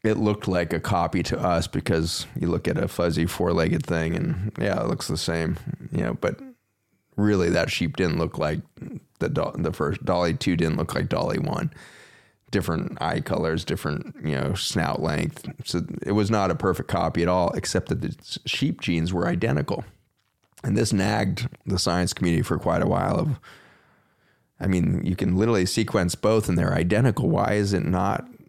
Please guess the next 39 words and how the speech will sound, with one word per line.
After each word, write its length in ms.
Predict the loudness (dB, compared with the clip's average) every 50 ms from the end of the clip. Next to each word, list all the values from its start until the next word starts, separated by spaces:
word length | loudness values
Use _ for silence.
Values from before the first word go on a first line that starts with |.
| _ -2
in 140 | 0 2
the 80 | 4 4
right 220 | 4 4 2 0
shape? 380 | 0 0 2 4 4 4 4 2
And 100 | 0 0
so 140 | 2 2 2
the 120 | 2 2
theory 260 | 2 2 2 4 4
was, 180 | 4 2 2 2
well, 100 | 2 2
maybe 240 | 2 2 2 2 2
it's 120 | 0 0
epigenetic, 800 | 0 -2 0 0 0 0 0 0 0 0 2 0 0 -2 -2 -2
you 80 | 0 2
know, 280 | 2 2 2 2 2 2
which 220 | 0 -2 -2 -2
means 200 | 0 0 2 2
that 160 | 0 0 0
the 140 | 0 0 2
environment 500 | 2 2 2 2 0 2 2 2 2 0
is 100 | -2 -2
coding 520 | -2 0 2 2 2 2 2 0 0 -2 -4 -6 -12 -20 -20 -20 -8
the 80 | -6 -4
genes 360 | -2 0 0 0 0 0 0
differently 460 | 0 -2 -2 0 0 0 2 2 2
because 260 | 0 0 -2 -2 -2 -2
it's 120 | -2 -4
a 40 | -2
different 340 | -2 -2 -2 -2 -4 -4 -4
time, 220 | -4 -2 -2 -2
place 320 | 0 0 2 2 0 0
that 160 | -2 -2 -2 -2
sheep 280 | -2 -2 -2 -2 -2
was 100 | -4 -4
born. 420 | -2 -2 -2 0 0 0 -2 -4 -6 _ -8 -4
And 120 | -2 0
that's 200 | 0 0 -2 -2
definitely 340 | -2 -2 -2 0 -2 -2 -2
true. 360 | -2 0 0 0 2 0 -2